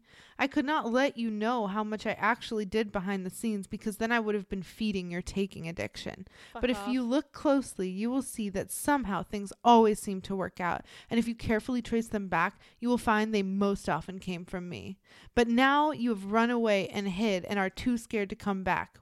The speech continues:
Speaker 1: Would Dagny do this?" And
Speaker 2: What
Speaker 1: for
Speaker 2: the fuck is Dagny?
Speaker 1: Dagny, if I remember right, is one of the main characters of, like, that sci-fi book that inspired him to do all of this. And, like,
Speaker 2: Oh.
Speaker 1: the love interest, so he calls her his Dagny.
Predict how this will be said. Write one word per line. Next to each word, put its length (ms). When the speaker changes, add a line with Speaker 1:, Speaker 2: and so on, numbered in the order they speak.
Speaker 1:
Would 240
Dagny 560
do 160
this?" 480
And 140
Speaker 2:
What 60
Speaker 1:
for 160
Speaker 2:
the 80
fuck 160
is 100
Dagny? 540
Speaker 1:
Dagny, 640
if 140
I 80
remember 500
right, 380
is 180
one 140
of 100
the 80
main 280
characters 580
of, 180
like, 300
that 240
sci-fi 420
book 300
that 300
inspired 580
him 180
to 120
do 180
all 220
of 140
this. 400
And, 280
like, 220
Speaker 2:
Oh. 40
Speaker 1:
the 160
love 220
interest, 540
so 100
he 120
calls 300
her 100
his 260
Dagny. 560